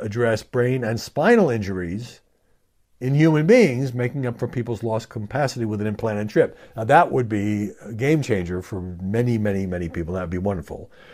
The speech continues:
And because it's Elon Musk, I'm not gonna bet against it. All right, a lot of territory to cover here, so let's start with story number one. Uh,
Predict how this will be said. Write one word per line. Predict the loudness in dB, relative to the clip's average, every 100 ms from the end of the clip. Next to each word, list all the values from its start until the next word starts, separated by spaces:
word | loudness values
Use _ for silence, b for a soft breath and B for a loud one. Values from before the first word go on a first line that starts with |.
| b
And | -4 0
because | 4 4
it's | 4 4
Elon | 6 6 4
Musk, | 4 2 -2
I'm | -4 -2
not | -2 -2
gonna | -4
bet | -4 -4
against | -6 -10 -14 -20
it. | -20 _ b b b
All | 2
right, | 2 4
a |
lot | 6 6
of | 6
territory | 6 6 6 4
to | 4
cover | 2 2 2
here, | 4 2
so | 0 0
let's | 0 0
start | 2 4 4
with | 0 -6
story | 0 6 10 10 8
number | 4 -2 0 0
one. | 0 4 4 4 2 -2 -6 -6 -4 -6
Uh, | -2 0 2 2